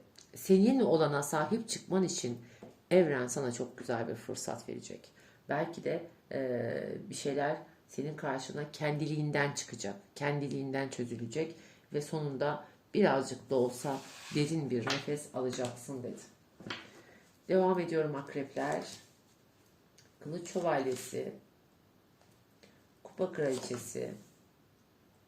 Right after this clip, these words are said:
kupa beşlisi, değnek üçlüsü,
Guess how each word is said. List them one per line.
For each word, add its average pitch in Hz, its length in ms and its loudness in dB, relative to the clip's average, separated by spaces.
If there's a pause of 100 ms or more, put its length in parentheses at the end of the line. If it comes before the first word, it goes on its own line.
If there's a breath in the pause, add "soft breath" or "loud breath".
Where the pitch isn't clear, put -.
(1200 loud breath)
kupa 147 300 -2
beşlisi, 120 720 -4 (2750)
değnek 160 420 -2
üçlüsü, 120 640 -10